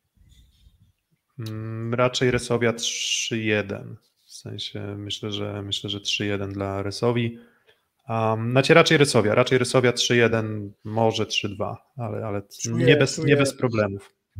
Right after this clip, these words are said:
Speaker 2: czuję tiebreak, trzy dwa Resowia.
Speaker 1: <laughs> Zapachniało tiebreakiem.
Speaker 2: Zapachniało.
Speaker 1: <laughs>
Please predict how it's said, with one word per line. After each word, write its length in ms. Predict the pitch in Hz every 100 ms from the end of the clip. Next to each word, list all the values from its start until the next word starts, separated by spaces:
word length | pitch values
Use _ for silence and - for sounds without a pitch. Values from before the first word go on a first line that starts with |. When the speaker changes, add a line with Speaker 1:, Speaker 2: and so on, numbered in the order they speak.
| - - _ -
Speaker 2:
czuję 240 | - 156
tiebreak, 560 | 143 135 117 107 - -
trzy 200 | - -
dwa 180 | 110 120
Resowia. 520 | 113 - 98 92 90 - - - - - 98 - - _ _
Speaker 1:
<laughs> 800 | _ _ - - - - - -
Zapachniało 580 | 113 117 107 131 117 107
tiebreakiem. 580 | 104 101 104 104 117 123 - - - -
Speaker 2:
Zapachniało. 560 | 127 120 107 110 -
Speaker 1:
<laughs> 60 | 110